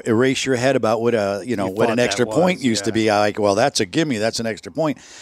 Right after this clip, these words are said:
Speaker 1: No, it, it's a thirty-three yard
Speaker 2: Yeah.
Speaker 1: field goal.
Speaker 2: It
Speaker 1: You
Speaker 2: can
Speaker 1: only
Speaker 2: be
Speaker 1: get
Speaker 2: missed.
Speaker 1: one point for
Speaker 2: Yes.
Speaker 1: it. So th-, in that aspect, yes. But
Speaker 2: The, the thing about Matt's kicking is that when he's been good, which has been almost every
Speaker 1: Mm-hmm.
Speaker 2: time, is that he kicks it very far and straight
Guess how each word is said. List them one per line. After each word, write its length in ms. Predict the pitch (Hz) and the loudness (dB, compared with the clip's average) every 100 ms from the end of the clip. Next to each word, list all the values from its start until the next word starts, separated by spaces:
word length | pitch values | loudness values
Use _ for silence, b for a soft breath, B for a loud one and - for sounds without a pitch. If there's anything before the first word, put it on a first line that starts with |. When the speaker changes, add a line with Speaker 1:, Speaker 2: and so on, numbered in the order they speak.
| B - | B -2
Speaker 1:
No, 360 | 165 180 117 - | 2 4 2 0
it, 180 | 147 - | -2 0
it's 180 | 143 - | -2 -2
a 60 | |
thirty-three 500 | - 147 127 - 127 113 | 0 0 -2 -4 -2 0
yard 240 | 110 104 | 2 0
Speaker 2:
Yeah. 60 | 107 | 0
Speaker 1:
field 260 | 175 160 110 | 2 2 2
goal. 320 | 92 71 - | -2 -4 -10
Speaker 2:
It 100 | 120 | -2
Speaker 1:
You 80 | 135 | 2
Speaker 2:
can 80 | 143 | 4
Speaker 1:
only 140 | 147 | 4
Speaker 2:
be 40 | 143 | 4
Speaker 1:
get 60 | 135 | 2
Speaker 2:
missed. 40 | |
Speaker 1:
one 180 | 135 123 | 2 0
point 340 | 110 151 123 - | 0 0 0 -2
for 80 | 90 71 | -6 -6
Speaker 2:
Yes. 120 | - | -8
Speaker 1:
it. 60 | - | -2
So 400 | 127 113 101 B B B - | 2 2 2 B B B -6
th-, 120 | 127 135 | -4 0
in 220 | 127 131 | 0 2
that 240 | 143 143 | 2 2
aspect, 760 | 117 101 - - 95 92 - - | 0 -2 -6 -4 -4 -6 -10 -14
yes. 380 | 104 95 69 - | -8 -8 -8 -14
But 380 | 104 107 101 - | -4 0 0 -2
Speaker 2:
The, 80 | 147 | -8
the 80 | 151 | -4
thing 180 | 233 | -2
about 180 | 185 156 | 0 0
Matt's 240 | 147 147 - | -2 -6 -6
kicking 460 | 170 156 117 113 - | -8 -6 -10 -12 -10
is 180 | 123 107 | -10 -8
that 240 | 120 123 123 | -8 -8 -8
when 180 | 127 | -6
he's 160 | 117 110 | -6 -8
been 180 | 113 107 | -12 -4
good, 220 | 143 110 | -4 -4
which 140 | 110 107 | -8 -12
has 80 | |
been 120 | 101 107 | -14 -12
almost 280 | 107 98 117 | -12 -12 -14
every 200 | 101 107 | -10 -6
Speaker 1:
Mm-hmm. 100 | 135 | -4
Speaker 2:
time, 260 | 120 131 | -4 -6
is 200 | 123 110 | -10 -10
that 200 | 120 113 | -8 -10
he 140 | 131 117 | -12 -12
kicks 340 | - 139 - | -10 -8 -8
it 140 | 123 | -10
very 260 | 107 113 151 | -8 -10 -10
far 400 | - 147 120 117 | -8 -8 -6 -8
and 180 | 120 120 | -8 -12
straight 420 | - 175 113 | -8 -6 -6